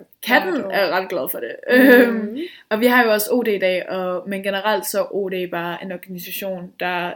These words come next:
Speaker 1: øh, hjælper med indsamlinger af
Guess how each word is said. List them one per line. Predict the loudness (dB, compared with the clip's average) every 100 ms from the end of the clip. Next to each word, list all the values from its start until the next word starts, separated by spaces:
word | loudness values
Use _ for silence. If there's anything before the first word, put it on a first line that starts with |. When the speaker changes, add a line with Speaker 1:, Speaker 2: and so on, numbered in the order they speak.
| -10 -10
Speaker 1:
øh, | -8 -10 -6
hjælper | -4 -2 -4
med | -6 -4 -6 -6
indsamlinger | -8 -6 -6 -6 -8 -10 -10 -8
af | -8 -6 -8